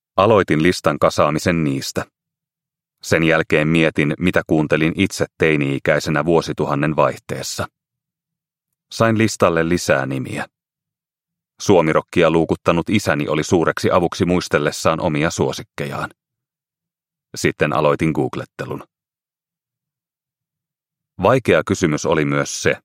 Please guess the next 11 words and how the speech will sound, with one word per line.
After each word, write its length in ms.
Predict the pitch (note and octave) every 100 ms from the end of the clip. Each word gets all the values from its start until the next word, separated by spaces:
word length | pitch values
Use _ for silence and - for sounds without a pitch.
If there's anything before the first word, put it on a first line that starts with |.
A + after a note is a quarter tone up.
| _ _ _
mikä 280 | G2+ - F#2
on 180 | G#2+ F2
suomirokkia 840 | - D#2 C#2 C2+ - - D2+ C#2+ - _
ja 80 | E2
mikä 220 | D#2 D#2 D#2
poppia, 540 | F2 - _ D2 C2 - _ _ _ _ -
joten 520 | D#2 D2 D2 C#2+ C#2+ -
yhdistin 460 | E2 C#2+ D#2 A2
suomirock-genreen 1040 | G2 - F2 D#2+ D#2+ - E2+ D2+ D#2+ D2+ D2+
niin 140 | D#2
sanotun 520 | - D#2+ D2 D#2 D2